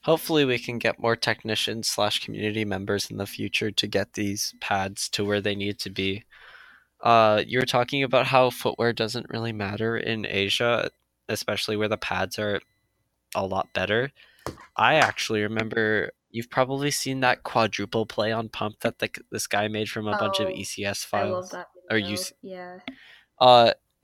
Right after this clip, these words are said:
Speaker 1: that guy does actually play a lot of Pump. I saw on his channel, um, his regular footwear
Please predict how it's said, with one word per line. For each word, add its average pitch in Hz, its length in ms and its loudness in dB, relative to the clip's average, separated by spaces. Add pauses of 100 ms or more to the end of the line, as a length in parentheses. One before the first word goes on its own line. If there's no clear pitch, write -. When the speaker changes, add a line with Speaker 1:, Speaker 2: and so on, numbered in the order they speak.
Speaker 1:
that 135 240 8
guy 156 260 8
does 120 380 4
actually 101 340 -4
play 107 220 0
a 101 80 2
lot 98 220 0
of 98 140 -8
Pump. - 300 -8
I 101 120 -2
saw - 180 -4
on 110 140 -2
his 104 140 -4
channel, 117 560 0
um, 101 380 -6 (1040)
his - 300 -4
regular 131 380 4
footwear 104 640 0